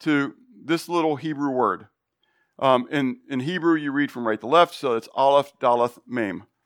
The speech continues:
Aleph, Daleth, Mem. And so, um, Gerard, I'm gonna pick on you, since you're the, the Hebrew linguist. Apart from having any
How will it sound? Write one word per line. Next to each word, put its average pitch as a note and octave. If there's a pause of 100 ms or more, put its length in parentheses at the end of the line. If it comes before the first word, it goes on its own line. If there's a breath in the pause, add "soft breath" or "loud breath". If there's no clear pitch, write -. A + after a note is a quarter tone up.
(100)
Aleph, A#2+
Daleth, G#2+
Mem. G2+ (400 soft breath)
And C3
so, A#2 (400)
um, A2+ (540)
Gerard, C#3+
I'm C3+
gonna B2
pick -
on G2+
you, F#2 (140)
since -
you're A#2
the, F#2+
the A2
Hebrew A2
linguist. G#2 (1040)
Apart G#3+
from D#3+
having D#3+
any G#3